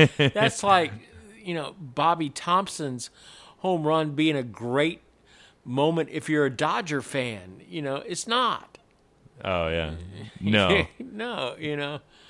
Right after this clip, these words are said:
Speaker 2: Yeah, I would feel the same about any call in the ninety-one World Series that went pro Twins.
Speaker 1: Yeah, I
Speaker 2: "We'll
Speaker 1: mean,
Speaker 2: see you here tomorrow night." Man, shut up.
Speaker 1: Yeah, right,
Speaker 2: I
Speaker 1: right.
Speaker 2: don't wanna see you tomorrow night. This should be over right now.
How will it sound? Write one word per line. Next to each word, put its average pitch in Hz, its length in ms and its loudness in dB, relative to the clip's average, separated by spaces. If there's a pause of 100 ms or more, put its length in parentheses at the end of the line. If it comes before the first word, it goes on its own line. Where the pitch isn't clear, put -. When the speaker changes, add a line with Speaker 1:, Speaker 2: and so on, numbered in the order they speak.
(240)
Speaker 2:
Yeah, 95 280 2
I 110 180 8
would 131 120 6
feel 120 180 0
the 98 120 0
same 101 280 0
about 92 300 2
any 98 220 2
call 95 300 4
in 90 60 0
the 87 80 0
ninety-one 90 600 0
World 85 280 0
Series 80 520 -4
that 78 120 -4
went 78 220 -6
pro 82 180 -2
Twins. 78 680 -4 (100)
Speaker 1:
Yeah, 359 340 0 (160)
I - 60 -6
Speaker 2:
"We'll 156 80 0
Speaker 1:
mean, 170 100 0
Speaker 2:
see 117 160 6
you 107 80 6
here 110 180 8
tomorrow 104 380 4
night." 95 480 0
Man, 143 680 4 (100)
shut 98 340 0
up. 76 160 -6 (100)
Speaker 1:
Yeah, 226 340 -8
right, 220 340 -10 (120)
Speaker 2:
I - 40 -10
Speaker 1:
right. 123 100 6
Speaker 2:
don't 151 120 8
wanna 131 180 6
see 113 180 -4
you 98 100 2
tomorrow 90 420 0
night. 92 260 0
This 127 120 2
should 104 140 -6
be 95 160 0
over 101 320 6
right 73 260 -8
now. 71 260 -12